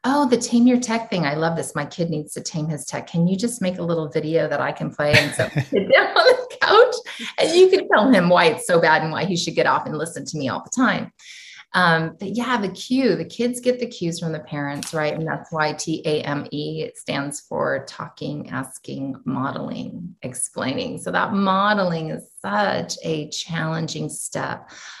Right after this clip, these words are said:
of the Tame Your Tech process. And communication,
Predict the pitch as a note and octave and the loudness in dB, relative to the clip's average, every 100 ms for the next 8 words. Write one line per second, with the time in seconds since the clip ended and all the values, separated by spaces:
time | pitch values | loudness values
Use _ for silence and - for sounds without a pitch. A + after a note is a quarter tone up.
0 | - D#3 D#3 - D#3+ D#3 D3 C#3 C#3 B2+ | -2 -2 0 -2 -2 -2 -2 -6 -10 -10
1 | - F3+ G3+ A3 - - - G3 G3+ - | -8 -2 0 0 -2 -4 -2 -2 0 -2
2 | A3 A3 - F#3+ G#3+ - E3+ D#3 D#3 | 0 0 -2 -4 -4 -2 -4 -4 -6